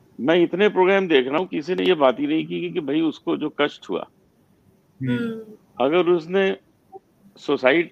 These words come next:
Speaker 1: किया है, करवाया गया है, तो भी
Speaker 2: हम्म।
Speaker 1: उसे कष्ट हुआ है, और अगर
Speaker 2: हम्म।
Speaker 1: उसको मारा गया तो भी कष्ट हुआ है। इस कष्ट का निवारण कैसे होगा, आत्मा की शांति कैसे होगी? ये हम लोग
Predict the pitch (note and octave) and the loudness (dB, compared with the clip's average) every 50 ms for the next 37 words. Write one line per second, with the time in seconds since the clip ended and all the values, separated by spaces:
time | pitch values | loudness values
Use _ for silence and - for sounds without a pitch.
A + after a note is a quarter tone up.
0 | - - - _ _ - C#3 C#3 C3 B2 G#2 G2 G#2+ C3 C3+ - - G#2 G#2+ A2 | -12 -20 -20 _ _ 2 4 6 6 4 2 0 -6 -8 -6 -4 -4 -2 -2 -2
1 | A2 G#2 G#2 G2 F2 F#2 F#2 F2+ F2 F2+ F#2 B2 - - _ _ _ _ _ _ | -2 -2 -4 -4 -4 -6 -6 -4 -6 -6 -8 -10 -14 -16 _ _ _ _ _ _
2 | _ _ - F3 F#3 F#3+ A#3+ A#3 G3+ G#3+ A3 - - F#3 E3 - A#3 - D3 D#3 | _ _ 0 0 2 2 0 -2 0 0 -2 0 0 -2 -4 -4 -6 -8 -4 -2
3 | C#3+ B2+ A#2+ A2+ - _ _ _ _ _ _ _ _ _ _ _ - C#3+ C#3 D#3 | -2 -2 -2 -4 -10 _ _ _ _ _ _ _ _ _ _ _ -2 -2 0 0
4 | E3+ F3+ F#3+ F#3 F3+ F#3 G3 F#3+ E3 C#3+ C3+ C#3 D#3+ D#3 F3+ F#3 F#3+ F#3 G#3 G3+ | 2 0 0 0 -2 -4 -2 0 4 4 4 4 2 0 0 0 0 0 0 0
5 | G#3+ G3+ - E3 D3 D3 B2+ - - - B2+ G2+ - - _ _ _ _ _ _ | -2 -2 -4 -4 -4 -4 -6 -8 -8 -8 -8 -8 -8 -10 _ _ _ _ _ _
6 | _ _ _ - G#3 A3 - C3+ C#3 C#3+ D3 D3 - - - G#3+ G#3 F#3 D#3+ D3 | _ _ _ -10 -10 -10 -10 -8 -6 -2 -2 -2 -4 -4 -4 -2 -2 -2 -2 -2
7 | C#3+ D3+ D#3+ F#3+ G3+ - - G#3 G#3 F#3 - A#3 G3 C3+ A2 A#2 A2+ A2+ A#2+ B2 | -2 -2 -2 -4 -6 -6 -4 -4 -4 -4 -4 -4 -4 -4 -4 -4 -4 -4 -6 -8
8 | - E3+ F3+ E3 D#3+ F3+ E3+ - - - A2+ A#2+ C#3 - - - F#3 F#3 - - | -10 -12 -12 -10 -8 -10 -10 -8 -4 -4 -4 -4 -4 -6 -6 -4 -4 -4 -2 -4
9 | G#3 - - - - - _ _ _ _ _ _ _ _ - - - D3 D#3 F3+ | -4 -4 -6 -8 -12 -16 _ _ _ _ _ _ _ _ -6 -4 -2 0 2 4
10 | G3+ G#3 G3+ G3 | 4 4 4 0